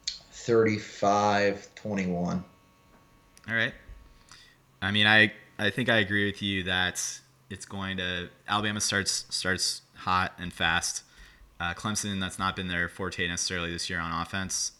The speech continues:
Speaker 2: I think that they, um,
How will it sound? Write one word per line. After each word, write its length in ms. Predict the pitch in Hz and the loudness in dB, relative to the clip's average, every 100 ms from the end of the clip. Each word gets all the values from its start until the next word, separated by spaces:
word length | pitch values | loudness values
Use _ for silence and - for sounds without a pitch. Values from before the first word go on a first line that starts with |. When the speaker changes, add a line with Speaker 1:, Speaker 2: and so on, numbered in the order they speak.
| - | -6
Speaker 2:
I 60 | |
think 240 | 85 98 85 | -6 -6 -8
that 160 | 87 | -4
they, 480 | 92 87 85 82 82 - - - _ _ | 2 4 4 0 -4 -12 -20 -20 _ _
um, 580 | 82 85 82 82 82 82 | -6 -4 -2 -4 -6 -8